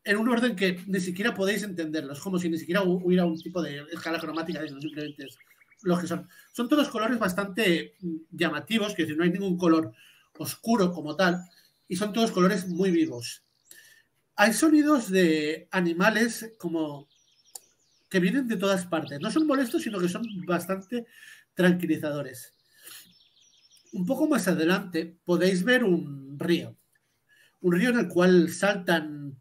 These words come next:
peces, eh, que, y que parece que cuando se fijan en vosotros, dibujan una sonrisa en su, en su rostro. Aparte, eh, más adelante podéis ver algunos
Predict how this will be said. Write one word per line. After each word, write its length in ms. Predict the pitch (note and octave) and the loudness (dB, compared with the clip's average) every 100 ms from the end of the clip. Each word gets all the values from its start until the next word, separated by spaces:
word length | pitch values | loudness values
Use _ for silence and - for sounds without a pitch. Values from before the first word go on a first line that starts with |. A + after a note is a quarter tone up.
| - | 0
peces, 480 | C4 F3 F#3 F3+ | 0 2 0 0
eh, 260 | F3 E3+ D3+ | -4 -6 -6
que, 220 | D#3 D#3 _ - | -6 -8 _ -8
y 120 | F3 | -6
que 140 | F3 D#3+ | -2 -2
parece 340 | D#3+ E3 - | -2 -2 -2
que 340 | F#3 D3+ - - _ _ _ _ _ | 0 0 -2 -12 _ _ _ _ _
cuando 480 | - F3 C#3+ C#3+ C3 - _ _ _ _ _ _ _ _ _ _ _ - | 0 0 2 -4 -6 -16 _ _ _ _ _ _ _ _ _ _ _ -14
se 160 | F3+ F3 | -8 -4
fijan 240 | F3+ A#3 | -2 -2
en 80 | G#3 | -2
vosotros, 440 | D#3 - F3 F3+ - _ - - - | -4 -4 -8 -10 -12 _ -20 -20 -20
dibujan 420 | - F3 A#3 - D4+ | 0 4 4 6 6
una 160 | A#3 | 6
sonrisa 540 | F3 D#3+ D#3 A3+ A3+ - | 2 0 0 0 0 -4
en 140 | - | -8
su, 380 | - D3 C3+ C3 | -12 -10 -10 -10
en 100 | D#3+ | -12
su 140 | D3 D3 | -6 -6
rostro. 360 | B2+ A#2+ - - _ _ - _ _ _ _ _ _ _ _ _ _ _ - | -6 -12 -14 -18 _ _ -20 _ _ _ _ _ _ _ _ _ _ _ 0
Aparte, 640 | F3+ A3 A3+ B3 C#4 - - | 6 6 6 2 0 -6 2
eh, 260 | G3 E3+ | 6 6
más 200 | D#3+ F3+ | 4 2
adelante 400 | F3+ E3+ F3+ G3+ | 2 2 2 0
podéis 280 | F3+ D#3 D3+ | -2 -2 -2
ver 180 | E3 D3+ | -2 -2
algunos 520 | D#3 D#3+ D#3 C#3+ - | -2 -2 -4 -6 -12